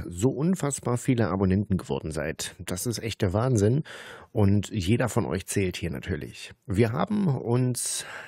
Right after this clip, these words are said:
nun seit einiger Zeit neue Funktionen auf der Community erarbeitet, wie zum Beispiel den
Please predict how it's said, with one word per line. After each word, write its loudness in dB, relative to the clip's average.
nun 2
seit -2
einiger 2
Zeit 0
neue 2
Funktionen 4
auf -2
der -2
Community 2
erarbeitet, -2
wie 2
zum 4
Beispiel 4
den 2